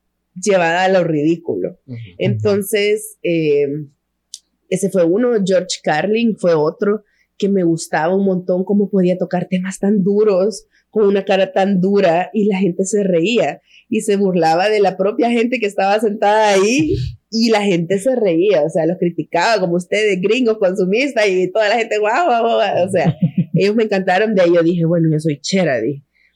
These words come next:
Speaker 1: "tengo que empezar a ver comedia de chera", ¿ve? <laughs> Entonces comencé a ver Whitney Cummings, que es una comediante gringa muy buena,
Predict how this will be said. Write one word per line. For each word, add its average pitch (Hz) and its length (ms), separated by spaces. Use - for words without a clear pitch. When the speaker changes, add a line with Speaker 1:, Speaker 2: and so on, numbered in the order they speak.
Speaker 1:
"tengo 190 240
que 196 80
empezar 175 340
a 170 60
ver 170 80
comedia 160 320
de 156 100
chera", 233 400
¿ve? 160 80
<laughs> 311 480
Entonces 240 300
comencé 185 460
a 160 140
ver 165 380
Whitney 202 420
Cummings, 262 680
que 185 140
es 196 80
una 170 260
comediante 175 540
gringa 190 400
muy 190 420
buena, 170 520